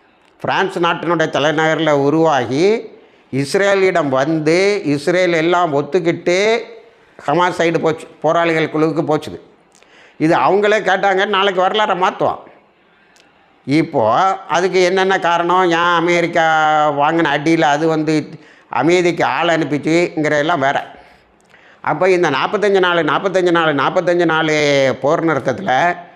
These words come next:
ஹமாஸ் இப்போ அதனுடைய இதை தெரிவிச்சிருக்கு. ஏன்னா நீங்க அடி வாங்கிட்டு இருக்கும்போது போர் நிறுத்தத்துக்கு நிப-, நி-, நி-, அஹ், நிபந்தனைகளை போட முடியாது.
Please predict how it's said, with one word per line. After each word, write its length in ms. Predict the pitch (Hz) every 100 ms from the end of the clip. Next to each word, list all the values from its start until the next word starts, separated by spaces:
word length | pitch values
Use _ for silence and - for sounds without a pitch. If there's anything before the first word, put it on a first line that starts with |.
| - _ _ _
ஹமாஸ் 440 | 135 165 202 185 180
இப்போ 320 | 170 170 175
அதனுடைய 800 | 190 170 170 165 165 160 147 -
இதை 200 | 147 185
தெரிவிச்சிருக்கு. 720 | 170 165 180 170 131 98 92 -
ஏன்னா 560 | 127 - 127 123 185 196 - - _
நீங்க 280 | 127 175 160
அடி 260 | 127 165 202
வாங்கிட்டு 380 | 202 202 196
இருக்கும்போது 580 | 185 185 175 180 185 208
போர் 280 | 156 190 190
நிறுத்தத்துக்கு 840 | 185 170 160 170 156 165 185 226 233 - -
நிப-, 280 | 151 190 190
நி-, 180 | 175 170
நி-, 500 | 160 156 147 131 123 - - -
அஹ், 220 | 123 127
நிபந்தனைகளை 600 | 127 170 226 214 202 190 143
போட 180 | 180
முடியாது. 300 | 165 120 82